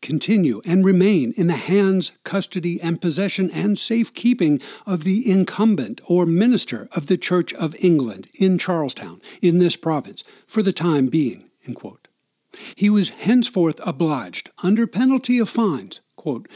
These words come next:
"to keep and preserve the several and respective books therein from waste, damage, embezzlement, and all other destruction, fire, and other avoidable accidents only excepted," end quote.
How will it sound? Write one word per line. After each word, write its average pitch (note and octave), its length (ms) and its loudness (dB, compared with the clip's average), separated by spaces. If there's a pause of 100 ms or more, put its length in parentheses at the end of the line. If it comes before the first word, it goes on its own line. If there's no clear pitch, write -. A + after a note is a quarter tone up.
(200)
"to F3 120 -2
keep - 400 -2
and D3 140 -6
preserve D3+ 560 0
the C3+ 120 -4
several E3 440 0
and E3 220 0
respective F#3+ 640 -2
books G3 320 0
therein E3 680 0
from E3 340 0
waste, D#3 440 -4 (160)
damage, D#3+ 500 -2
embezzlement, E3 680 0 (200)
and G3 200 2
all A3 400 2
other F#3 240 0
destruction, D#3+ 640 -4 (240)
fire, D3 440 -4
and C3+ 320 -4
other G#3 260 0
avoidable C#3+ 600 -2
accidents - 600 -8
only C#3+ 420 0
excepted," - 600 -8 (200)
end B2 140 -8
quote. - 260 -20